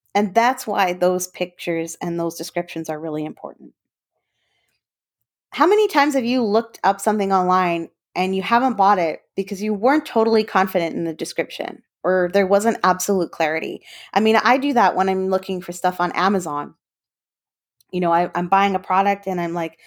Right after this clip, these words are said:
"Oh, well, like, does this knee brace have the little rigid things on the side?" And if I can't figure that out from the description,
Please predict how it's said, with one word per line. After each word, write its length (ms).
"Oh, 240
well, 120
like, 200
does 160
this 200
knee 200
brace 380
have 240
the 120
little 260
rigid 380
things 240
on 140
the 80
side?" 260
And 100
if 80
I 100
can't 280
figure 280
that 200
out 360
from 160
the 80
description, 680